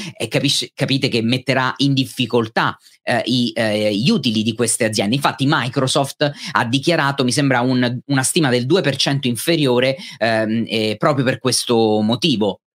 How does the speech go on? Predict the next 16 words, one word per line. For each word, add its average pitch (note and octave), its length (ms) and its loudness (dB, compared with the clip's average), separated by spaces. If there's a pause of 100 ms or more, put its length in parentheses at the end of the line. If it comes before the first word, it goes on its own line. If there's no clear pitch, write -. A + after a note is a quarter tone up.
(200)
Però D#4 240 0
stranamente G#3+ 720 0
le E3 80 2
altre A3 280 -2
aziende D#3+ 340 0
sono C3 160 -2
state A#2 340 -2
zitte, - 320 -6
non C#3+ 140 0
hanno C#3+ 200 0
detto A2 580 0
nulla. F2+ 440 0 (500)
E, D#3 300 0
ehm, A#2+ 260 0 (160)
considerate F#3 540 0
che C#3+ 360 -2